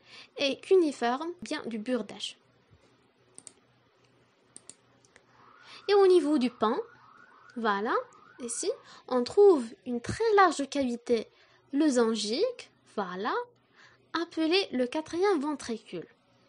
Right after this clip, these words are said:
remplie d'un liquide céphalorachidien,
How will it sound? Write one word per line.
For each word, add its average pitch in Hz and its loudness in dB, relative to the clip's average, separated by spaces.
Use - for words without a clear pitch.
remplie 320 -2
d'un 254 -2
liquide 247 -2
céphalorachidien, 226 -6